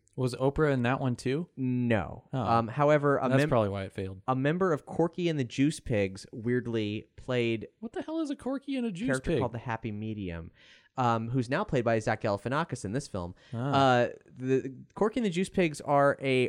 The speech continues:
Speaker 1: Now, if you were to tell me
Speaker 2: <laughs>
Speaker 1: Zach Galifianakis and Corky and the Juice Pig, I would probably be like, "That sounds like a good role for him."
Speaker 2: <laughs> Yeah, he did a good job.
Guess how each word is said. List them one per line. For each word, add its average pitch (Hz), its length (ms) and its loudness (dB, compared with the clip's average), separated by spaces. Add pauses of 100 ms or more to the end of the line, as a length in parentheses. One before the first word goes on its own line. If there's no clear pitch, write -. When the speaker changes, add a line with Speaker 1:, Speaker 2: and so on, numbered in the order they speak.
(100)
Speaker 1:
Now, 165 260 4
if 165 140 -2
you 220 100 2
were 269 80 2
to 208 100 -2
tell 175 260 4
me 160 260 6
Speaker 2:
<laughs> - 0 -
Speaker 1:
Zach 143 360 6
Galifianakis 127 760 4
and 113 240 -2
Corky 139 380 2
and 120 140 2
the 107 40 -2
Juice 110 260 -4
Pig, 165 380 0 (260)
I 127 80 2
would 139 100 4
probably 151 180 4
be 143 80 2
like, 139 160 2
"That 294 160 -4
sounds 330 220 -4
like 294 80 -2
a 240 80 -6
good 285 160 -4
role 359 200 0
for - 160 -4
him." 107 220 -2 (300)
Speaker 2:
<laughs> 170 100 6 (1500)
Yeah, 247 160 6
he 226 80 8
did 262 120 2
a 226 40 0
good 185 140 6
job. 170 340 4